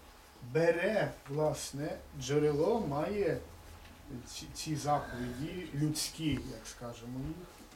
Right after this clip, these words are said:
ці фарисейські такі, мають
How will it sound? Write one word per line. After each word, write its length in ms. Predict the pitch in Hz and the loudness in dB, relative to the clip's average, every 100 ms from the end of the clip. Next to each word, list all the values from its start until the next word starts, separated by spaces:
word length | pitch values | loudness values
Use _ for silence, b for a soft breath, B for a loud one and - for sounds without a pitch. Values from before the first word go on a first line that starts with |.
| - | -14
ці 60 | |
фарисейські 880 | 131 - 127 120 - 135 123 - - | -12 -8 -8 -8 -6 -6 -6 -10 -14
такі, 400 | 131 139 - 160 165 - - - - - - - - 135 120 | -14 -16 -12 -12 -12 -18 -20 -20 -20 -20 -20 -20 -18 -12 -8
мають 400 | 123 160 202 - | -4 -2 -4 -6